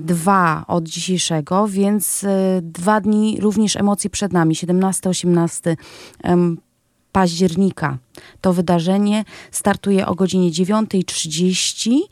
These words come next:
i przez cały dzień czeka na was mnóstwo, mm, umiłowania filozofii, czyli mądrości.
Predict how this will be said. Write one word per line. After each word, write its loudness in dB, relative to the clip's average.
i 4
przez -2
cały 4
dzień 0
czeka -6
na 0
was -2
mnóstwo, 2
mm, 2
umiłowania 4
filozofii, -2
czyli 0
mądrości. 2